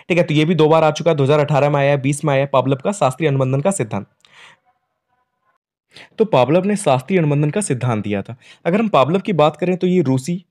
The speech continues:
फिजियोलॉजिस्ट थे, ठीक है। कौन थे ये? तो रूसी फिजियोलॉजिस्ट थे या कह सकते हैं चिकित्सक थे। ये पहले नो-, रूसी नोबेल पुरस्कार विजेता भी थे, ठीक है, मतलब रूस के ये पहले व्यक्ति थे जिन्हें नोबेल पुरस्कार मिला था,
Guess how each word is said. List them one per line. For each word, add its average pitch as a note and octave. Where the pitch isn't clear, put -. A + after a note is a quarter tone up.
फिजियोलॉजिस्ट C3
थे, A2+
ठीक E3
है। D#3
कौन D3
थे F3+
ये? F#3
तो A3+
रूसी C#3+
फिजियोलॉजिस्ट C#3+
थे D#3+
या D#3
कह D3+
सकते C3
हैं F3+
चिकित्सक B2
थे। A2
ये A3
पहले F#3
नो-, C3+
रूसी E3+
नोबेल D#3
पुरस्कार D#3+
विजेता A2
भी G#2
थे, G#2+
ठीक C#3+
है, B2+
मतलब B2+
रूस B2+
के C#3
ये C3
पहले B2
व्यक्ति A#2+
थे -
जिन्हें F#3+
नोबेल C3+
पुरस्कार A2+
मिला G2
था, -